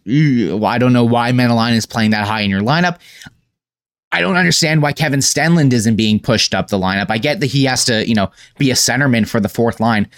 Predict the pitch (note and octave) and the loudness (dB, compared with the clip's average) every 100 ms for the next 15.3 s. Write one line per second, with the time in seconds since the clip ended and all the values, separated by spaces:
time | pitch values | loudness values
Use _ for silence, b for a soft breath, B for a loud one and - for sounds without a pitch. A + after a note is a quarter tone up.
0 | b b b C3+ C#3+ F3+ F3+ C#3+ C#3+ C3+ | b b b -2 0 0 0 0 0 -2
1 | B2+ A#2 G#2+ B B B G#2+ F2+ - F3+ | 0 0 -2 B B B -4 -2 -2 0
2 | F3 D#3+ B2+ C3+ C3+ B2 A2 - G#2+ - | 0 2 2 2 0 -2 -2 -2 -4 -4
3 | - - _ - - - _ B2 A#2+ G#2+ | -10 -18 _ -20 -20 -20 _ -4 -2 0
4 | G#2 C#3+ - - A2+ G2+ G#2 F#2+ G#2 - | 0 0 -2 0 0 0 -2 0 -2 -2
5 | - G#2 B2+ B2 A#2 A2 A#2 A2+ A2 G#2+ | -4 -2 2 2 0 0 -2 -2 0 0
6 | G2+ A2 G#2+ G#2+ G#2+ A2 A#2 - A2+ G#2 | 0 -2 -2 0 0 0 0 -2 -2 -2
7 | - G#2+ G#2+ A2 G#2+ G#2+ G#2 G2+ G2+ G#2 | -2 -2 0 0 0 -2 -2 -2 0 0
8 | F#2+ G#2+ G#2 G#2 - B B B B B | 0 0 0 -2 -8 B B B B B
9 | - G2 G2 F#2+ F#2+ - G#2+ G#2 - B2+ | -6 -4 -2 -2 -4 -4 -4 -2 0 2
10 | B2 A#2+ A#2+ - B2 A#2 A#2 G#2+ G#2+ A#2 | 2 0 0 0 2 2 2 0 2 0
11 | A#2 G#2+ C3+ - G#2+ - A2+ A2 G#2 A2+ | 0 -2 -4 -4 -6 -2 -2 0 -2 0
12 | G#2+ G#2 F#2 G#2 F2+ - B B B - | 0 0 0 -2 -4 -8 B B B -4
13 | G2+ G2 - B2 A#2 G#2+ A#2 G#2+ G2 G2+ | -2 -2 -4 -2 0 0 0 0 0 0
14 | F#2+ F#2+ F#2+ F2+ E2+ G2 F#2 E2+ G#2+ A2 | 0 0 0 -2 -2 -2 -2 -2 0 0
15 | G#2 - G2+ | -2 -4 -4